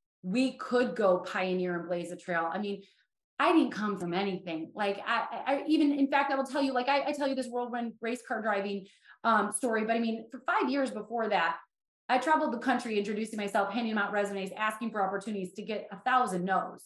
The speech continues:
or more, right? Like, so much so that I really thought I was a nobody, you know, like, "Why would anybody listen to me? Why would this or that?" And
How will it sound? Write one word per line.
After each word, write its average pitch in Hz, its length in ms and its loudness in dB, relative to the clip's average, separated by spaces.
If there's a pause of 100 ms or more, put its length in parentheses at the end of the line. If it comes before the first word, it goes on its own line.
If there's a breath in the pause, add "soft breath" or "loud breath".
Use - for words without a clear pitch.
or 190 120 -6
more, 196 480 -4
right? 220 320 2
Like, 226 200 2 (680 loud breath)
so 349 300 6
much 339 160 6
so 247 200 4
that 233 180 0
I 254 80 6
really 269 280 4
thought 220 220 2
I 214 100 2
was 202 220 0
a 196 60 -2
nobody, 165 680 -6 (640)
you 233 80 2
know, 220 240 4
like, 196 300 4 (320 loud breath)
"Why 233 160 2
would 277 100 2
anybody 233 280 0
listen 190 240 -2
to 180 40 0
me? 170 320 -2
Why 185 180 2
would 226 140 0
this 220 180 -4
or 214 80 -8
that?" 190 280 0
And 226 180 -2